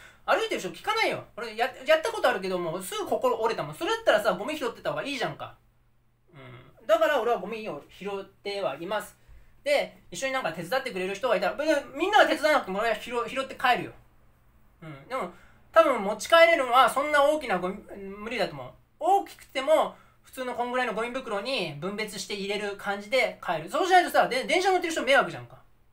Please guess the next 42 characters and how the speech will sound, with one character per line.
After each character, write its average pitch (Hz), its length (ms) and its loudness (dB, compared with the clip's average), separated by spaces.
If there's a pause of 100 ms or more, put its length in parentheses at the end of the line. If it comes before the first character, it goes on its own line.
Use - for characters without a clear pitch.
(2750)
あ、 180 100 -14
そ 302 140 -10
ん 311 60 -4
な 330 80 2
に 294 80 0
持 226 100 -4
っ 214 60 -10
て 330 100 -8
帰 - 120 -4
ら 359 160 10
れ 381 80 10
な 339 120 10
い 233 60 2
か 202 60 -6
も 175 80 -4
し 170 100 -10
ん 160 100 -8
な 143 160 -6
い。 - 160 -16 (360)
だ 165 80 -18
っ - 20 -20
て、 139 300 -12 (160)
満 370 320 6
員 381 80 2
電 381 160 4
車 277 100 4
で 196 60 -2
さ、 190 140 2
ゴ 196 140 -2
ミ 302 80 2
袋 320 240 4
持 214 80 0
っ - 40 0
て - 60 -12
た - 60 -6
ら - 60 -10
大 294 220 4
変 311 100 -2
じ 294 60 2
ゃ 247 80 0
ん 190 80 -8
か。 131 220 -6